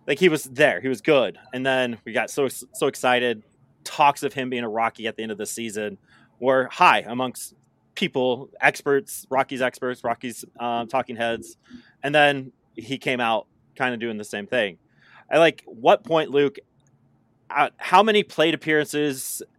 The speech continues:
like, a s-, true sample size at a level, do you kind of, like, start taking, "All right, this is who he is, this is who he's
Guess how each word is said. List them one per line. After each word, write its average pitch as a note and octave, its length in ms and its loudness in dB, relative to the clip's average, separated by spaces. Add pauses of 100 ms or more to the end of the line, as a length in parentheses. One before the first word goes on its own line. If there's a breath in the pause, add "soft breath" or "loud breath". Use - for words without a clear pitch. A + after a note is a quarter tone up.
(360)
like, B2 160 -2
a B2 60 -4
s-, - 440 -12
true F#3+ 360 2
sample D3+ 480 0
size A#2 580 2
at C#3+ 220 2
a C#3+ 40 2
level, A#2 540 -2 (640 soft breath)
do C3 100 -8
you C3+ 120 -4
kind D3 240 0
of, C3 120 0
like, B2 220 4
start C3+ 240 0
taking, B2 640 -4
"All A2 60 -6
right, G#2+ 180 -2
this B2 200 -6
is B2 100 -10
who B2 160 -4
he A2 180 -2
is, F3 320 2
this B2+ 200 -6
is A2 120 -12
who A2+ 160 -6
he's A2 440 -10